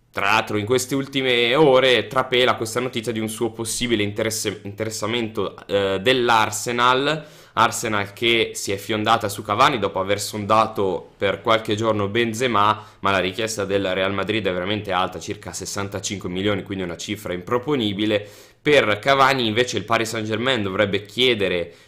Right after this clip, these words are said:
circa cinquanta milioni, una cifra comunque molto alta, però considerato che l'Arsenal è una big di Premier League può sostenere questa spesa importantissima.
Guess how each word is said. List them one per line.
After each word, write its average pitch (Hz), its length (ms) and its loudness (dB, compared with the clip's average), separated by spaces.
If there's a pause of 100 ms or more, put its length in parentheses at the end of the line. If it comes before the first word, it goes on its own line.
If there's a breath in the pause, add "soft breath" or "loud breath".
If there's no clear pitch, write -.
(160 loud breath)
circa 120 720 -2
cinquanta 123 720 0
milioni, 135 1000 0
una 90 100 -12
cifra 92 260 -6
comunque 98 300 -6
molto 110 400 0
alta, 101 320 2
però 101 420 -2 (400 loud breath)
considerato 110 760 2
che 104 320 -2
l'Arsenal 98 540 -2
è 92 120 0
una 104 200 0
big 107 240 -2
di 98 160 -4
Premier 110 340 0
League 95 320 -4
può 101 340 0
sostenere 98 640 -4
questa 98 320 -6
spesa 98 360 -2
importantissima. 131 1200 -2